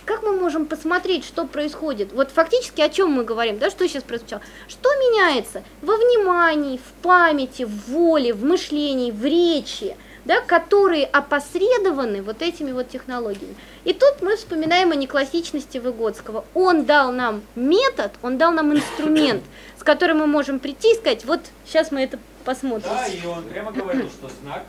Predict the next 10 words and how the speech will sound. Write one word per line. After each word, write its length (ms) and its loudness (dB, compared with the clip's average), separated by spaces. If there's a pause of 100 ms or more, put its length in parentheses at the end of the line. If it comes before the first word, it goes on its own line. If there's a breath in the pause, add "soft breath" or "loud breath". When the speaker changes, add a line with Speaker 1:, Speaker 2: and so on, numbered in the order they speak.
Speaker 2:
когда 240 -10
интериоризируется, 760 -14
он 80 -16
перестраивает 760 -8 (100)
всю, 380 -18 (220)
становится 320 -16
новым 320 -14
центром, 300 -12
вокруг 240 -16
которого 460 -10